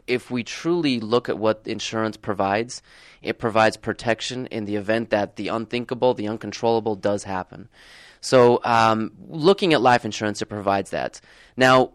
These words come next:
what people come to us for, though, is they come to us for what we call living benefits. And so the way we approach life insurance is really the exact opposite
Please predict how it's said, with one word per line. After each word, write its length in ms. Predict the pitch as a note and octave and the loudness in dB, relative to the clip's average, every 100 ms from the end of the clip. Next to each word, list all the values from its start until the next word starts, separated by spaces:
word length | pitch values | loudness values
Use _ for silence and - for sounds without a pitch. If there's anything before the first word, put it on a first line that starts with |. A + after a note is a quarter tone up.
| _ | _
what 360 | - D3 E3+ - | -10 2 2 2
people 280 | G#3+ E3 C#3+ | -6 -2 -2
come 240 | D3 C3+ | 0 -2
to 180 | C3 A#2 | 0 2
us 160 | A2+ | 2
for, 220 | - G2+ F#2+ | 0 -6 -2
though, 180 | F#2+ | -2
is 120 | G#2+ A2 | -2 -2
they 100 | G#2+ | -6
come 240 | - D3 | -4 -8
to 160 | - A2+ | -2 0
us 140 | A2 | 0
for 120 | - | -2
what 220 | G#2 G#2+ F#2+ | -4 -4 -2
we 140 | D3 | -6
call 280 | - A2+ G#2 | 0 2 2
living 280 | G#2 G2+ G2 | 0 -6 -6
benefits. 500 | F#2+ F#2 - - - | -6 -6 -10 -10 -10
And 100 | A#2 | -4
so 140 | C3 | -2
the 100 | B2+ | 0
way 160 | E3+ B3 | -2 -2
we 180 | G3+ | 0
approach 360 | D#3+ - B2+ - | 0 4 2 4
life 220 | A#2 A#2+ | 2 2
insurance 380 | G2 - G#2 G2+ | -2 -6 -6 -6
is 120 | G#2 | -8
really 260 | A2 D#3 C3 | -2 0 0
the 220 | G#2+ G#2+ | -2 -4
exact 480 | G2+ G#2 A2 B2 - | -4 0 2 2 2
opposite 520 | G#2 A2 A2+ D#3 E3+ | 0 -2 -6 -6 -8